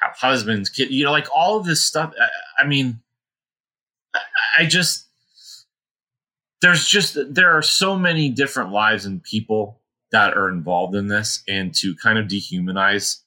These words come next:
you know, that element of it, I, I think we're, and that's where I commend Robin Lehner for, for standing up and speaking.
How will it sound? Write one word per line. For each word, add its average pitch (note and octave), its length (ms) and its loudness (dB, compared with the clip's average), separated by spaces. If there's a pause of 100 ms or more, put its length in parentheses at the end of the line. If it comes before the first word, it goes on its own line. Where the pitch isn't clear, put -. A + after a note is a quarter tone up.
(600)
you G#2 120 0
know, F2+ 100 0
that F#2+ 280 4
element F#2 420 -4
of F#2+ 180 0
it, G#2 200 -2 (100)
I, G2+ 120 2 (100)
I G2 100 2
think G#2 320 -4
we're, G2+ 180 -4
and G#2 140 -2
that's G#2+ 180 2
where A2 140 0
I G2+ 60 2
commend F#2+ 420 -4
Robin F2+ 260 0
Lehner F2 320 -10
for, D#2+ 320 -6 (300)
for F2+ 80 -6
standing G2 420 0
up F2 160 -2
and D#3+ 120 -6
speaking. D#2+ 520 -4